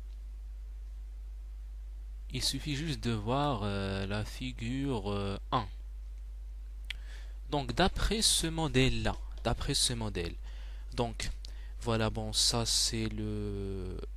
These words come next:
l'émetteur, le récepteur, le tympan et tout ça, bon, voilà.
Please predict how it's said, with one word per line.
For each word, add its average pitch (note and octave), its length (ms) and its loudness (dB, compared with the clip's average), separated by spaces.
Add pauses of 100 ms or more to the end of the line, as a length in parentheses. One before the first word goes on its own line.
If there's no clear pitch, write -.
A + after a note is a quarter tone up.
(2500)
l'émetteur, C#3 920 2
le B2 240 2
récepteur, B2+ 1080 2
le A2 100 -4
tympan A2+ 360 -4
et G#2 80 -4
tout G#2+ 140 -4
ça, E3 280 0
bon, A#2 220 -4
voilà. B2 380 0